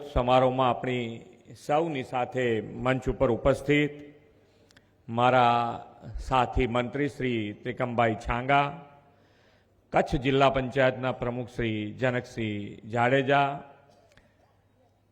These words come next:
લોકપ્રિય સાંસદ શ્રી વિનોદભાઈ ચાવડા, વિધાનસભાના પૂર્વ અધ્યક્ષ ડૉક્ટર નીમાબેન આચાર્ય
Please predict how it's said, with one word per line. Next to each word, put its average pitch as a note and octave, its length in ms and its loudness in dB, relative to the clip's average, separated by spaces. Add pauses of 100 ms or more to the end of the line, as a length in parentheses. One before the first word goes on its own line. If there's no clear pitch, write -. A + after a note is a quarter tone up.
(640)
લોકપ્રિય C#3+ 600 4
સાંસદ B2 560 -2
શ્રી A#2 360 -4 (640)
વિનોદભાઈ A#2+ 880 0
ચાવડા, C3 460 4 (840)
વિધાનસભાના B2+ 920 2 (300)
પૂર્વ C3 260 2 (120)
અધ્યક્ષ A#2+ 540 2 (320)
ડૉક્ટર A#2 420 -2
નીમાબેન A#2 560 -2
આચાર્ય C#3 640 0